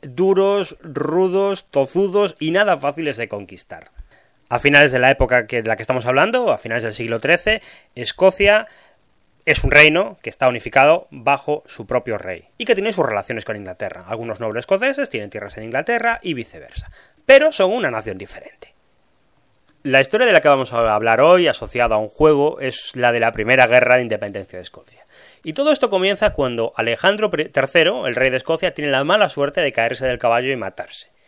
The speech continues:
sin tener herederos cercanos. El heredero legítimo más cercano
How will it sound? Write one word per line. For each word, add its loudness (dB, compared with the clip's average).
sin -4
tener 2
herederos -2
cercanos. -14
El -8
heredero 2
legítimo -6
más -4
cercano -2